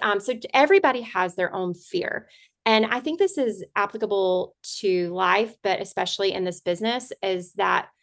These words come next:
when you can kind of choose the alternative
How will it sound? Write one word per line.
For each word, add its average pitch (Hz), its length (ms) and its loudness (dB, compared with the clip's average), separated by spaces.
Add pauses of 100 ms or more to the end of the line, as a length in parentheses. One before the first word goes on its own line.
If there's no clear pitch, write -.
(760)
when 220 260 4
you 233 180 -2
can 311 420 -4
kind 226 260 -2
of 214 140 0
choose 190 400 -2
the 202 100 4
alternative 190 760 0